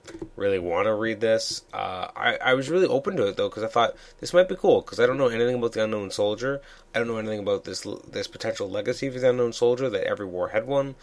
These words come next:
Uh, but then I read the script. Uh, the script here is very all over the place.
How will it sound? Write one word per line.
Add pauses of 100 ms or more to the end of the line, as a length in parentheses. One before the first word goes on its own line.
(300)
Uh,
but
then
I
read
the
script. (140)
Uh,
the
script
here
is
very
all
over
the
place.